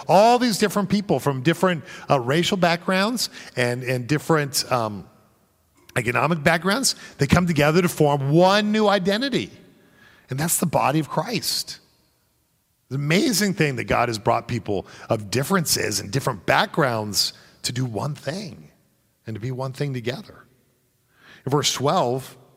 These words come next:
he goes on to show that every part of that body is important to the whole body. He says, "For the body does not consist in one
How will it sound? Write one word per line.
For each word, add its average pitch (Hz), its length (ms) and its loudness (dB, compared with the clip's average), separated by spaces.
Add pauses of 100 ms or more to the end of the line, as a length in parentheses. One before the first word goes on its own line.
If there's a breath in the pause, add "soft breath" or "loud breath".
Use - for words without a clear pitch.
(360 loud breath)
he 135 100 -4
goes 110 180 -2
on 101 180 -4
to 143 100 -4
show - 220 0
that 107 220 -8
every 180 640 2
part 151 360 0
of 131 100 -4
that 135 180 0
body 82 520 -4 (320)
is 110 120 -2
important 92 440 -10
to 127 80 -4
the 117 120 -4
whole 135 220 0
body. 73 460 -4 (580 loud breath)
He 120 80 -4
says, 117 180 -2
"For 127 120 -4
the 104 80 -2
body 117 260 0
does 143 140 -2
not 131 160 -4
consist - 340 -2
in 117 100 -4
one 107 300 -4